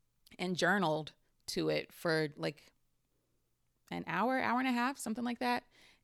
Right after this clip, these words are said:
and had some clarity on where she wanted to go with her business moving forward. So I was like,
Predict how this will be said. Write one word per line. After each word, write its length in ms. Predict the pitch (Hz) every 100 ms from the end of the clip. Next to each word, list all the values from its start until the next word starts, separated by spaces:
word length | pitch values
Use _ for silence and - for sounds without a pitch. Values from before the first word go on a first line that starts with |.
| -
and 300 | 185 180 175
had 180 | 185 180
some 140 | 190
clarity 540 | - 285 208 156 151 165
on 160 | 170 170
where 140 | 170
she 160 | 160 175
wanted 240 | 170 165
to 80 | -
go 240 | 165 170
with 120 | 165 165
her 100 | 170
business 360 | 180 185 175
moving 240 | 165 151 156
forward. 340 | - 170 -
So 120 | -
I 20 |
was 120 | 208 233
like, 140 | 240